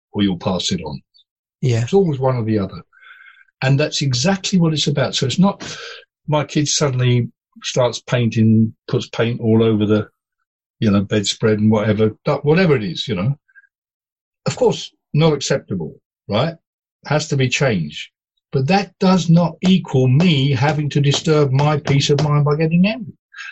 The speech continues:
Speaker 1: And if people say, "But that's, everyone gets that." No, no, no, no, no, no. That's the first thing you do with people. Start owning your statements. "I get angry. I get angry." You don't have to.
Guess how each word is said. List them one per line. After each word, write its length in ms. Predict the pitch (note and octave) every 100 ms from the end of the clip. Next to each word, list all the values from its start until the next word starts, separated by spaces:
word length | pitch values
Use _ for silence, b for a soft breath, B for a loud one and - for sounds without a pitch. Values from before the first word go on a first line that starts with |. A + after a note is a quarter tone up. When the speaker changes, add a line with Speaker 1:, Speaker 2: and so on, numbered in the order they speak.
| B
Speaker 1:
And 100 | -
if 100 | F#3
people 220 | F#3+ G#3+ E3
say, 160 | F3+
"But 140 | D#3 F3
that's, 260 | G#3 - G3
everyone 360 | B3 C4+ F#3
gets 220 | A#2+ F#2+
that." 120 | - -
No, 160 | C3+ F#3+
no, 120 | F3
no, 140 | C#3
no, 100 | A2+
no, 160 | F#2 E2
no. 140 | C#2 - _ _ B B B
That's 160 | D3+ -
the 120 | -
first 300 | F3 F3+ -
thing 120 | A2+
you 80 | G2+
do 120 | G2
with 140 | F#2
people. 240 | - F#2+ G2+
Start 340 | - D3+ D3+ _
owning 340 | C3 C#3+ C3 B2+
your 120 | A#2
statements. 560 | - B2 G2 E2 D2 - _ -
"I 360 | A#2+ G#2+ G2+ - _ _ -
get 160 | G#2 F#2+
angry. 360 | E2+ D2+ D#2 - -
I 240 | C3+ C3
get 200 | G#2 F#2+
angry." 180 | E2+ F2 B B _ _
You 80 | D3+
don't 160 | E3 F3
have 180 | A3 -
to. 160 | G2